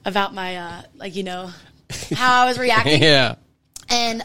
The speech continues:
Speaker 1: uh, then after that, I think a few months later, I think maybe two or three months, uh, they flew me to Austin.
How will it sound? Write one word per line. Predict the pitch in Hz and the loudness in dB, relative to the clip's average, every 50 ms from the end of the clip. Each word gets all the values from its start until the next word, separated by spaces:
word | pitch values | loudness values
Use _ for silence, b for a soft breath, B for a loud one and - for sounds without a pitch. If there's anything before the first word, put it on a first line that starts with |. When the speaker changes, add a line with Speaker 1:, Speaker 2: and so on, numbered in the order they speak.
| - | -2
Speaker 1:
uh, | - 220 220 214 208 208 214 - | 0 0 2 2 2 0 0 -2
then | 214 214 - | -6 -6 -4
after | - 202 214 233 - - 254 247 | -4 -4 -4 -4 -4 -6 -6 -4
that, | 220 208 208 214 226 - | 0 0 0 0 0 -2
I | - 220 | -4 -8
think | - - - 240 254 269 269 - _ _ | -8 -6 -8 -6 -6 -6 -10 -12 _ _
a | - 214 208 202 196 190 185 - | -8 -6 -4 -4 -4 -4 -6 -10
few | - - - 226 226 | -18 -12 -10 -10 -8
months | 220 208 196 196 202 - - | -6 -8 -8 -8 -8 -10 -8
later, | 196 196 185 185 185 180 170 170 170 - | -6 -6 -6 -6 -8 -10 -10 -12 -14 -14
I | _ - - - - _ | _ -20 -20 -20 -18 _
think | - 277 294 | -6 -2 -2
maybe | 294 269 254 226 | -2 -2 -4 -6
two | 220 - 208 202 | -10 -8 -8 -8
or | 196 | -8
three | 196 - 196 | -8 -12 -14
months, | 196 196 190 190 - - - - - _ | -12 -10 -12 -10 -10 -10 -12 -12 -6 _
uh, | 208 202 202 196 190 - - 180 | -2 0 0 0 -2 -4 -8 -8
they | - 202 202 202 | -6 -4 -4 -4
flew | 180 - - - - 202 202 202 196 202 | -6 -8 -12 -12 -10 -8 -4 -4 -4 -4
me | 202 196 196 | -4 -8 -8
to | 175 180 | -8 -8
Austin. | - 151 151 165 - - - - 233 262 | -6 -6 -4 -4 -4 -2 -2 -4 -6 -6